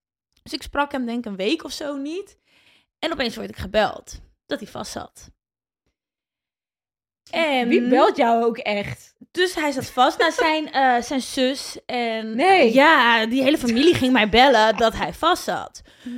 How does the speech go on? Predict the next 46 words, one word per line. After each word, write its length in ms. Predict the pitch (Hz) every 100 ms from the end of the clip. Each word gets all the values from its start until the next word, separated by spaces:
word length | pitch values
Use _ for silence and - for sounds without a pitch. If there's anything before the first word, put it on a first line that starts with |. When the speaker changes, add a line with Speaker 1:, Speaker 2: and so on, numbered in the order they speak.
| 240
Speaker 1:
Dus 260 | 269 339 -
oké, 340 | - 285 285
dus 120 | 269
ik 200 | - 277
via 260 | - 269 240
e-mail 440 | 262 254 247 226
ging 280 | 220 - 214
ik 60 | 220
inloggen, 580 | 226 226 214 214 208 214
met 100 | 196
hem 100 | 185
praten. 520 | 196 190 190 190 185
Want 160 | 185
van 140 | - 156
advocaat 340 | 170 - 165
kreeg 160 | - -
ik 80 | -
een 60 |
nummertje. 380 | 214 214 208 190
Speaker 2:
En 240 | 185 185 202
Speaker 1:
Nou, 200 | 226 254
Speaker 2:
e-mail 240 | 262 254 262
is 180 | 247
zo'n 260 | - 240 226
chatding? 360 | - 190 - 170
Speaker 1:
is 60 | -
zo'n 180 | 196
chatting 320 | - 139 - 220
Speaker 2:
Ah, 60 |
Speaker 1:
waar 80 | -
je 60 | -
Speaker 2:
oké, 80 | 180
Speaker 1:
met 80 |
Speaker 2:
ja. 80 | 190
Speaker 1:
ze 120 | 208
kan 160 | - 170
praten. 500 | - 175 - - - _ _ _ _ _ _ - 180 -
Dus 160 | 311 254
nou, 220 | 294 190 226
oké, 260 | 226 226
wij 160 | 202 220
met 120 | 214
elkaar 260 | 190 165 -
praten. 340 | 202 226 247
Speaker 2:
Soort 100 | 240
Speaker 1:
En 140 | 220